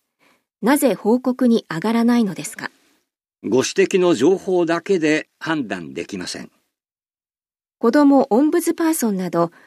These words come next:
Speaker 1: 独任制の公的第三者機関の設置は急務であり、改めて強く求めます。
Speaker 2: 今は考えを持ち合わせていません。
Speaker 1: 子どもと保護者に向けた性教育の充実について。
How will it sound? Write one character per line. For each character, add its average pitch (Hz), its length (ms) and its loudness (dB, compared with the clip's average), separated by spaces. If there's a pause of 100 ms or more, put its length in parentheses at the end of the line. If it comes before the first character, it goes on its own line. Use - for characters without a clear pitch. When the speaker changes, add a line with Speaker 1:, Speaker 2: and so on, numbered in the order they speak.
(160)
Speaker 1:
独 196 240 2
任 277 220 6
制 262 280 0
の 226 440 -2
公 262 240 4
的 254 360 -4
第 240 220 2
三 311 240 0
者 302 180 -2
機 - 160 -14
関 240 220 0
の 196 80 -2
設 202 320 -4
置 196 140 -4
は 185 240 -4
急 240 220 2
務 196 140 0
で 170 160 -6
あ 170 80 -4
り、 156 220 0 (400)
改 302 380 0
め 277 120 0
て 262 160 -10
強 277 340 0
く 180 100 -8
求 147 240 -8
め 139 140 -8
ま 127 120 -8
す。 - 220 -12 (840)
Speaker 2:
今 147 240 2
は 127 220 -2 (120)
考 135 260 0
え 120 100 -2
を 90 160 -4
持 92 160 -6
ち 143 240 0
合 139 120 0
わ 123 60 -6
せ 87 160 -12
て 80 140 -2
い 64 100 -10
ま 73 120 -12
せ 71 160 -12
ん。 - 120 -20 (1300)
Speaker 1:
子 208 160 2
ど 302 140 4
も 311 120 2
と 302 160 2
保 240 160 2
護 339 120 2
者 311 160 2
に 240 100 6
向 208 120 2
け 233 180 -2
た 208 240 0
性 294 320 2
教 339 240 2
育 294 180 -2
の 165 140 0
充 185 200 2
実 170 280 -4
に 165 100 -2
つ - 140 -8
い 147 100 -4
て。 - 220 -14